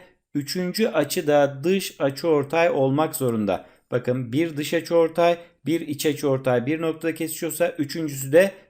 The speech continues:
dış açıortay olacak. O zaman iki alfa artı elli, iki alfa artı elli eşittir yüz seksen derece.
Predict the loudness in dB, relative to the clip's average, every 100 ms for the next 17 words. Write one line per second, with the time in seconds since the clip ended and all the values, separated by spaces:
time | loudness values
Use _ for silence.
0 | _ -4 -2 -4 -2 0 0 4 4 4
1 | 2 0 -2 -20 _ -2 2 2 2 -2
2 | -4 2 4 4 4 4 6 4 2 0
3 | 2 2 2 2 0 -6 -10 -4 -2 -2
4 | -4 -4 -4 0 0 0 -4 -10 -6 -6
5 | -4 -4 -6 -8 -8 -12 -10 -8 -8 -8
6 | -4 -4 -2 -4 0 0 0 2 0